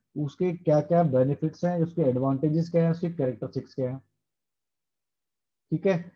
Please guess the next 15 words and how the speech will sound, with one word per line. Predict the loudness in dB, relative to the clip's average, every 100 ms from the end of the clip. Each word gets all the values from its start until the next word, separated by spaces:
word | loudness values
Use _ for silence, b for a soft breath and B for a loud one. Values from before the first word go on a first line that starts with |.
| -8 -4 2
कई | 6
बार | 8 8
ये | 8
भी | 6 4
एमसीक्यू | 2 0 0 2
में | 2
पूछा | 2 4
जा | 4
सकता | 4 0 2
है | 2
कि | 2
इनब्रीडिंग | 2 2 2 4 4 2
से | 0
क्या, | 0 2 4 4 2 -4 _ _
अ, | -8